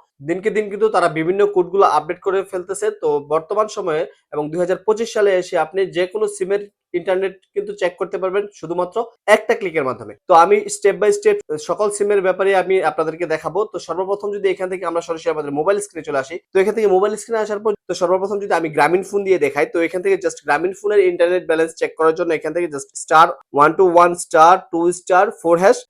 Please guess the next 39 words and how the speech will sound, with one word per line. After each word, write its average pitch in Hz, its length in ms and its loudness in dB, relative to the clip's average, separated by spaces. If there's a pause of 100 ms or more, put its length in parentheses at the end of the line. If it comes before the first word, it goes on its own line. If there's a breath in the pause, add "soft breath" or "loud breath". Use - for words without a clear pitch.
ডায়াল 185 200 6
করে 165 160 2
দিতে 127 160 -8
হবে। 117 180 -6
তো 156 100 0
এখান 180 180 -2
থেকে 185 180 0
আমি 170 80 2 (100)
star 160 180 4 (120)
one 160 140 2
two 175 80 -2 (100)
one 170 100 2 (120)
star 156 260 6 (220)
two 156 140 -2 (120)
star 185 220 6 (160)
four 165 220 4
hash 180 180 4
ডায়াল 151 220 4
করে 185 160 2
দিলাম। 214 240 4
ডায়াল 160 220 4
করে 214 160 2
দেওয়ার 208 220 0
পর 214 120 -2
এখান 180 160 -4
থেকে 180 180 0
দেখতে 151 200 -10
পাচ্ছেন 190 240 -10
যে 196 120 -8
আমাকে 147 180 -8 (100)
কিন্তু 170 160 -10 (100)
একটা 202 160 -4 (260)
এসএমএস 214 380 2
দেওয়া 139 180 6
হবে। 117 140 -4 (100)
তো 156 40 0 (100)
এখান 196 200 -4
থেকে 202 140 0 (120)
আমার 160 140 2